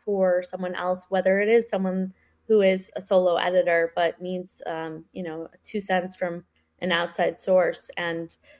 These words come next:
what's, there's no better way to do that than just sharing a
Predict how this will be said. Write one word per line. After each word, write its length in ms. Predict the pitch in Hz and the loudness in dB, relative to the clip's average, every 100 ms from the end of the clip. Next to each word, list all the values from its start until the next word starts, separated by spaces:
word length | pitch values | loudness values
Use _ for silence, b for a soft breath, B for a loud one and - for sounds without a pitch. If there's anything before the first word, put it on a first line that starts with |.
| _ | _
what's, 300 | 185 185 - _ _ _ _ _ | -2 -2 -4 _ _ _ _ _
there's 240 | 202 190 | 0 0
no 120 | 202 202 | 0 2
better 220 | 190 185 | 6 8
way 140 | 185 | 8
to 120 | 180 180 | 6 2
do 140 | 190 | 2
that 160 | 190 180 | 4 2
than 180 | 175 | -2
just 240 | 165 170 - | -6 -10 -8
sharing 460 | - 165 175 180 | -2 0 0 -2
a 80 | 170 | -4